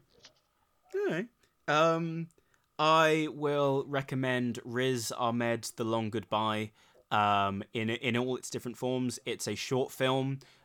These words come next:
uh, to start off with. It's a concept album, uh, with two brilliant pieces of spoken word, one called The Breakup, one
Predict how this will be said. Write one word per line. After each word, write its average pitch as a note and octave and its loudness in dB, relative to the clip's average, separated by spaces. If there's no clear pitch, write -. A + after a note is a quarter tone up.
uh, G#2+ 0
to - -12
start G2+ -4
off C3 -6
with. B2 -2
It's A2 -8
a F#2+ -6
concept B2+ -8
album, A#2 -6
uh, G2 -2
with G#2 -6
two B2+ -4
brilliant B2 -2
pieces A2 -10
of A2 -8
spoken A#2 -8
word, A2 -2
one A2+ -8
called G#2+ -12
The G2+ -14
Breakup, G#2 -8
one G2+ -8